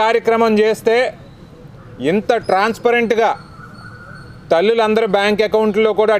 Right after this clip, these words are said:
డబ్బులు పడతా ఉంటే, ఈ వైకాపా నాయకులందరూ కూడా బురద జల్లాలని చెప్పి చూస్తూ ఉన్నారు. అయ్యా, మీ ఇంటి పక్కన ఉన్న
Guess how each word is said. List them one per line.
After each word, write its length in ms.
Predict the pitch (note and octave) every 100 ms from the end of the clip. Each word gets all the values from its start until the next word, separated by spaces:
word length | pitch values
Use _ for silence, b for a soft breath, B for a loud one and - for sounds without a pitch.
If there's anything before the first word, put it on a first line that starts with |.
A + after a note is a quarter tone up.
| D#3+
డబ్బులు 300 | E3 E3 A#3+ G#3+
పడతా 280 | G#3+ A3 G#3 G3
ఉంటే, 240 | F#3 G#3 B3 - - - - - - - D#3
ఈ 40 | D#3
వైకాపా 480 | D#3+ F#3+ G#3+ G#3 G#3+ G#3
నాయకులందరూ 540 | G#3 F#3+ G#3 G3 G#3 G3
కూడా 180 | G3 G3 A3+ - - - - B2+
బురద 240 | D#3 G#3 G#3+ G#3
జల్లాలని 460 | G3+ G3+ G3 F#3+
చెప్పి 160 | F#3+ G3 F3+
చూస్తూ 280 | F3+ - F3+ F3
ఉన్నారు. 260 | E3+ C3+ - - - - - - - - - B2
అయ్యా, 280 | C3+ F#3+ B3 B3 - - - - - - - - - - -
మీ 80 | D3 F#3+ F#3
ఇంటి 200 | G3+ A#3+
పక్కన 320 | A#3 A#3 A#3
ఉన్న 120 | A#3